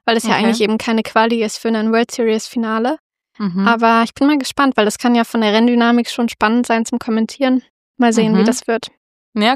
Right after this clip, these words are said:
Speaker 2: cool. Okay, sehr schön.
Speaker 1: Mhm.
Speaker 2: Na denn, das klingt doch auch sehr gut. Hm, haben wir auf jeden Fall unterschiedliche Tagesprogramme.
Speaker 1: Ja,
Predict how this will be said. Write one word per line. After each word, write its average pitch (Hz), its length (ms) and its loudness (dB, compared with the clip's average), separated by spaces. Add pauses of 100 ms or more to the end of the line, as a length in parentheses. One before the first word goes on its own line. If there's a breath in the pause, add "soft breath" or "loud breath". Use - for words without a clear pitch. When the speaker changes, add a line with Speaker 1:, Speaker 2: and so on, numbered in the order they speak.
Speaker 2:
cool. 185 300 2 (260)
Okay, 202 420 -4 (120)
sehr 196 220 -2
schön. 180 340 -2 (600)
Speaker 1:
Mhm. 254 400 2
Speaker 2:
Na 190 120 0
denn, 185 520 2 (100)
das - 160 -10
klingt 247 240 -4
doch 262 120 2
auch 226 160 0
sehr 233 160 -2
gut. 180 340 -4 (400)
Hm, 294 200 -8
haben 185 160 0
wir 190 60 0
auf 190 80 -4
jeden 220 140 0
Fall 226 100 0
unterschiedliche 208 540 -4
Tagesprogramme. 180 1300 -4 (460)
Speaker 1:
Ja, 226 420 0